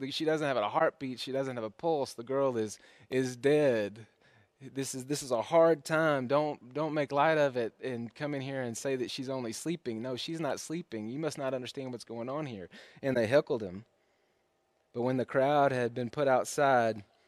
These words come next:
he went and took her by the hand, and he said, and this is in another gospel, he said,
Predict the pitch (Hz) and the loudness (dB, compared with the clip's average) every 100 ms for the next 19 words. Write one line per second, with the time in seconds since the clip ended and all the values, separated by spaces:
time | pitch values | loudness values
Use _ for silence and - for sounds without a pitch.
0 | _ _ _ _ 135 143 139 120 - 139 | _ _ _ _ -4 0 0 0 -4 -4
1 | 127 120 110 113 120 117 101 95 110 - | 0 2 2 -2 -4 -4 -6 -8 -10 -4
2 | 127 113 110 101 - _ _ _ _ _ | 0 0 0 -4 -10 _ _ _ _ _
3 | _ 110 107 110 - 117 113 113 113 110 | _ -8 -6 -6 -8 -6 -4 -2 0 2
4 | 113 110 110 104 - 113 104 | 0 0 -4 -6 -4 -2 -2